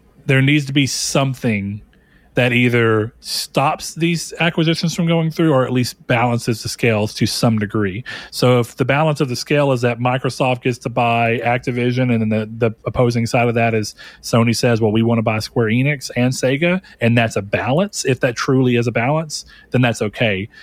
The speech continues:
But I don't think that we can get to a point, or at least I don't think it's good for the industry to get to a point where Microsoft is just able to throw money at whoever, whenever, and basically unopposed, short of maybe Tencent.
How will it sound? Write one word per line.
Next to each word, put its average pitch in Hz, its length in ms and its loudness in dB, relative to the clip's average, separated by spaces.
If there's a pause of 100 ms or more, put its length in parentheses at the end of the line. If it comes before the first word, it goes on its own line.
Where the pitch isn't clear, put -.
(240)
But 123 220 0
I 123 140 2
don't 135 340 -2
think 135 320 -4
that 113 140 -4
we 123 100 2
can 117 160 -4
get 120 180 0
to 123 120 2
a 107 60 0
point, 113 400 0
or 123 120 2
at 135 60 0
least 135 160 2
I 147 40 -2
don't 135 140 -2
think 131 140 -4
it's 113 140 -6
good 131 340 0
for 123 80 0
the 113 120 0
industry 117 340 0
to 110 80 0
get 107 140 -2
to 117 80 -2
a 104 60 -2
point 110 200 -4
where 101 100 -6
Microsoft 104 560 -4
is 104 80 -4
just 107 240 0
able 107 220 2
to 98 60 -2
throw 104 400 0 (920)
money 113 560 2
at 110 180 0
whoever, 107 480 2
whenever, 107 580 2
and 104 520 2 (1120)
basically 165 500 2
unopposed, 127 600 2
short 127 280 0
of 113 140 -2
maybe 107 240 0
Tencent. - 440 -10